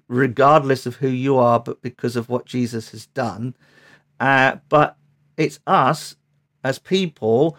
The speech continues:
that decides whether to use the gift or not. I mean, if we, if we, if we think of it as a natural gift, like somebody who maybe is naturally gifted musically, uh, they still have to pick up an instrument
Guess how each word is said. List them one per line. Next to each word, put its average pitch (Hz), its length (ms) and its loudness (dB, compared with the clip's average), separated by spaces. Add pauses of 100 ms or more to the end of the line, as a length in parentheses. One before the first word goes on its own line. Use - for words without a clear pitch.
(220)
that 139 260 -2
decides 127 680 -2
whether 123 260 -2
to 127 140 -12
use 120 180 -2
the 113 100 -6
gift 113 320 -4
or 107 120 -12
not. 107 200 -10 (220)
I - 60 -8
mean, 196 100 2
if 220 140 2
we, 190 100 2
if - 220 2
we, 208 240 -2 (320)
if 151 180 -6
we 190 80 -2
think 185 260 0
of 160 120 2
it - 80 2
as 143 200 0 (240)
a 147 80 -2
natural 143 540 0
gift, 123 340 -2
like 131 200 0
somebody 143 460 0
who 139 500 -2
maybe 147 320 0
is 127 120 -4
naturally 139 520 -2
gifted 131 440 -2
musically, 131 840 -4 (640)
uh, 123 260 -2 (100)
they 151 140 2
still 156 360 4
have 156 200 2
to 143 80 -8
pick 151 200 -2
up 151 160 4
an 139 80 2
instrument 139 600 -6